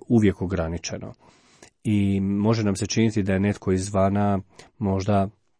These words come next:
svojim ponašanjem arogantan, zločest ili ovakav ili onakav, međutim, mi ne znamo što taj netko nosi u svojoj dubini.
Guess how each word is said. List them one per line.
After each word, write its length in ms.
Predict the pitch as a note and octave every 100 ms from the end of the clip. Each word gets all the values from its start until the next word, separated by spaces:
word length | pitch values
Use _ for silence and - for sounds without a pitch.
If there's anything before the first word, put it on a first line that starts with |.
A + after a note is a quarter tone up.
| _ -
svojim 320 | - G#2 G2
ponašanjem 640 | F#2 F#2+ F#2 - G2 F#2 F#2
arogantan, 840 | F#2 F#2 F#2 F#2 - F#2+ F#2+ F#2+
zločest 680 | F#2 F#2 F#2 - G2 - -
ili 160 | F#2 F2+
ovakav 400 | F2+ F#2 G2 F#2+
ili 120 | F2+
onakav, 340 | F#2 A#2 C#3+
međutim, 520 | A#2+ A2 G#2+ A#2 G#2+ A2
mi 120 | A2+
ne 140 | A2+
znamo 260 | A2 G2+ G2
što 180 | - G2
taj 200 | G#2+ G2
netko 280 | F#2+ -
nosi 320 | F#2+ F#2+ - F#2+
u 20 |
svojoj 280 | - F#2+ F2+
dubini. 380 | F2 F#2+ F#2+